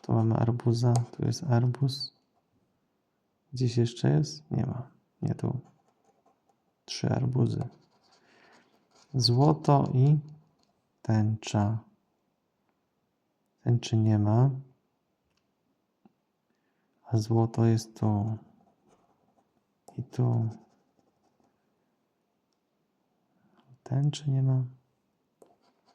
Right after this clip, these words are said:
Biedrona i korona. Korona jest. Korona.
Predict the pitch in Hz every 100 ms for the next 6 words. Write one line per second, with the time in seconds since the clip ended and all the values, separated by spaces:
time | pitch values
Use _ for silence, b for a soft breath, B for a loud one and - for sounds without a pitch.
0 | _ _ _ _ _ _ _ _ _ _
1 | _ _ _ _ - 123 120 123 135 143
2 | 135 135 135 - _ _ _ _ - 123
3 | - 120 117 107 107 107 - - - _
4 | _ _ _ _ _ _ _ _ _ _
5 | _ _ _ _ - 127 117 110 110 113
6 | 143 - - - _ _ _ _ _ _
7 | _ _ _ _ _ _ _ _ _ _
8 | _ _ _ _ _ _ _ _ _ _
9 | _ _ _ _ _ - - 120 120 123
10 | 120 120 120 120